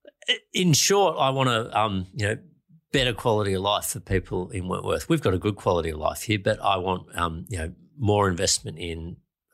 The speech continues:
transport infrastructure, more investment in hospitals and schools, um, better protection of our local environment, you know, parks, green spaces, the health of our oceans,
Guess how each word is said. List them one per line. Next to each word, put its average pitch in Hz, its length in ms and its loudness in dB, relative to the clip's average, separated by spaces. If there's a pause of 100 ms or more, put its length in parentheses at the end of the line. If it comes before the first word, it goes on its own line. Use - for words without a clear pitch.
(280)
transport 92 500 0
infrastructure, 95 720 -2 (500)
more 101 400 4
investment 85 500 -2
in 82 80 -8
hospitals 85 760 -2
and 82 100 -8
schools, 117 540 2 (460)
um, 85 440 -2
better 104 200 0
protection - 520 -4
of 85 60 0
our 80 140 4
local 98 400 0
environment, 101 600 0
you 92 60 -12
know, 85 120 -10 (160)
parks, 95 420 0
green 90 240 2
spaces, - 720 -2
the - 80 -8
health 92 260 -2
of - 80 -18
our 87 240 -2
oceans, 107 440 -2